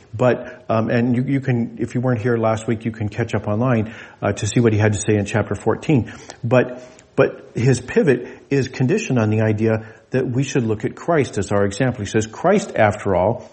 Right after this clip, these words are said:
didn't please himself, but as it is written, the insults of those who insulted you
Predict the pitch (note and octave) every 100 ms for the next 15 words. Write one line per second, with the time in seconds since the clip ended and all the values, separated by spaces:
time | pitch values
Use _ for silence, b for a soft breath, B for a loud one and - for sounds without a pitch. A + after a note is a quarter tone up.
0 | B B A2+ A2+ A2 - A2 G#2 F#2+ -
1 | G2 A#2 B B B B B A#2+ A#2+ A2
2 | A2+ A#2+ G2+ G#2 G2+ G2+ A2 A2 A2 A2
3 | G#2+ F#2 G#2 G#2+ - G#2 - G#2 G2+ G2
4 | D3+ D3 D3